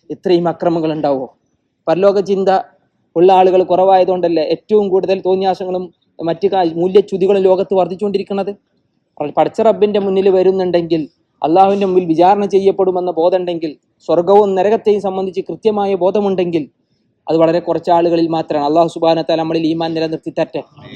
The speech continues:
റസൂലുള്ള പലപ്പോഴും പറയാറുണ്ട്, "മൻ കാന യുഅ്മിനു ബില്ലാഹി വൽ യൗമിൽ ആഖിർ",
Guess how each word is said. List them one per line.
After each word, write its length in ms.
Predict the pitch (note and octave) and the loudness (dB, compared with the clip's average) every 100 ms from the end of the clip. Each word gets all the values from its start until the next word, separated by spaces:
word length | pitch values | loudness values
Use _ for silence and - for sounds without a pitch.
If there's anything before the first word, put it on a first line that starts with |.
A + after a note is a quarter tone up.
| C#3+ | -10
റസൂലുള്ള 300 | - F3+ F3+ | -4 -2 0
പലപ്പോഴും 440 | F3+ F3 G3+ G3+ | 0 0 0 2
പറയാറുണ്ട്, 480 | F3+ F3 E3+ D3 C#3 | 2 0 -2 -4 -6
"മൻ 220 | E3 F3+ - | -6 -6 -4
കാന 200 | F#3+ G3 | -4 -2
യുഅ്മിനു 420 | F3 F3+ F#3+ G3 | -6 -8 -6 -4
ബില്ലാഹി 480 | F#3 F3+ F3 F3 A#3+ A#3+ _ _ | 0 0 0 0 0 -4 _ _
വൽ 100 | F#3+ | -2
യൗമിൽ 360 | G3 G3 E3+ E3 | 4 4 4 -2
ആഖിർ", 320 | E3 D#3+ - | -4 -6 -8